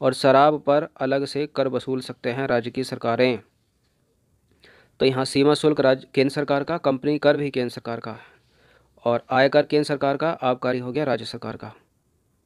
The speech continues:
क्वेश्चन नंबर नाइन है, हिंदी भारत की है, क्या है? राष्ट्रभाषा, राजभाषा, दोनों हैं या दोनों में से कोई नहीं? देखिए, हिंदी भारत की है राजभाषा। तो भाषा समिति ने सुझाव दिया कि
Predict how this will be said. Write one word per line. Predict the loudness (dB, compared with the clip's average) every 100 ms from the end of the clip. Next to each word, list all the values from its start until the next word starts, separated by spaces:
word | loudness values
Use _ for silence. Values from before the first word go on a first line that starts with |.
| _ _ _ _ _ _ _ _ _ _ _ _ _ 0
क्वेश्चन | 4 4
नंबर | 4 4
नाइन | 2 2
है, | 0
हिंदी | -2 -2 0 0
भारत | -2 -2 -4
की | -6
है, | -8 -8 -14 0
क्या | 0
है? | 2 -4 -12 _ _ _ 2
राष्ट्रभाषा, | 4 4 0 -4 -4 -2 -2
राजभाषा, | 0 -2 -4 -8 -6 -8 -8 -18 _ _ _ -8
दोनों | 2 4 4 0
हैं | -2
या | -4
दोनों | -2 -2
में | -2
से | -4
कोई | -6 -8
नहीं? | -10 -16 _ _ _ _ _ _ _ _ _ _ _
देखिए, | 0 2
हिंदी | 4 4
भारत | 4 2 0
की | -2
है | -2
राजभाषा। | 0 0 -4 -12 -14 _ _ _ _ _ _ _ _ _ _ _ _ _ _ _ _ _ _ _ _ _ _ _ 2
तो | 4
भाषा | 4 2
समिति | 2 2 2 0
ने |
सुझाव | 0 0 0 2
दिया | 4 2
कि | 2 -2 -4